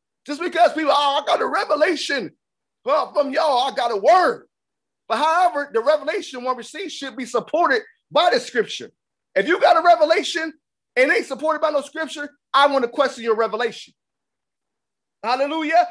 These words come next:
You got so many people, "Oh, I got a revelation." Well, if it's not have a foundation on the word, then I can't take what you say. You might ate some bad chicken and went to, and went to sleep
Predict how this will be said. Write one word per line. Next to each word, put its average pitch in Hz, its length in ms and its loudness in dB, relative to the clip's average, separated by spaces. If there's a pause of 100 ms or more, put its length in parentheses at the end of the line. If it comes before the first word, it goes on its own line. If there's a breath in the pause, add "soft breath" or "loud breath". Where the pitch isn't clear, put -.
(120)
You 302 140 -6
got 330 180 0
so 320 140 -6
many 330 160 -10
people, 302 420 -8
"Oh, 277 80 0
I 302 160 2
got 254 160 -2
a 240 80 -4
revelation." 262 600 -6 (280)
Well, 294 160 2
if 359 60 -4
it's 427 120 -4
not - 280 -2 (140)
have 302 180 -2
a 240 80 -2
foundation 302 600 0
on 262 100 0
the 214 80 2
word, 339 340 6 (520)
then 262 120 -2
I 330 120 2
can't 277 300 -2
take 339 220 0
what 226 100 -14
you 262 60 -18
say. 247 180 -8
You 339 120 -6
might 277 220 2
ate 277 160 -4
some 220 160 -6
bad 302 260 4
chicken 320 280 -12
and 262 100 -6
went 269 100 -8
to, 240 140 -2
and 214 100 -8
went 277 140 -10
to 202 80 -20
sleep 320 340 -2